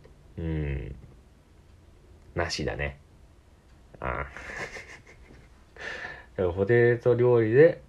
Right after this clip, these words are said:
米食えるのはもうコロッケだけですね。あとなんかあるか、肉じゃが。俺肉じゃがあんま好きじゃないんだよね。そのなんか、いや好きなんだけど、食えるけど、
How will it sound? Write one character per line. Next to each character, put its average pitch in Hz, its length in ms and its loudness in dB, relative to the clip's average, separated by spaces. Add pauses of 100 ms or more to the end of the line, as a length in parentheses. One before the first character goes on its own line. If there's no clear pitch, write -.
米 98 260 0
食 95 180 2
え 95 80 4
る 87 60 -2
の 90 100 -2
は 95 100 2
も 85 100 0
う - 20 -6
コ 92 140 -2
ロ 82 80 0
ッ - 100 -14
ケ 76 80 -2
だ 67 80 -2
け 73 40 -2
で 67 180 -4
す - 100 -18
ね。 - 160 -14 (1400)
あ 95 120 -6
と - 120 -10
な 95 80 -2
ん - 40 -8
か 76 100 -4
あ - 20 0
る 73 60 -8
か、 73 80 -4
肉 95 340 -4
じ 117 100 -2
ゃ 113 60 -2
が。 104 160 -8 (800)
俺 95 200 -14
肉 101 260 -16
じ 175 80 -12
ゃ 160 80 -10
が 156 100 -12
あ - 20 -10
ん 147 60 -12
ま 139 60 -12
好 135 60 -14
き - 140 -20
じ - 80 -16
ゃ - 20 -20
な - 60 -20
い - 40 -20
ん - 100 -20
だ - 60 -20
よ - 60 -20
ね。 - 60 -20 (1200)
そ - 120 -10
の 80 180 -4
な 78 80 -8
ん - 20 -12
か、 - 160 -10 (300)
い - 60 -6
や 92 40 -8
好 - 120 -12
き 175 100 2
な 117 60 4
ん - 20 -2
だ 71 80 -6
け - 60 -10
ど、 - 80 -10
食 - 160 -4
え 113 60 2
る 95 100 0
け 65 80 -4
ど、 55 240 -8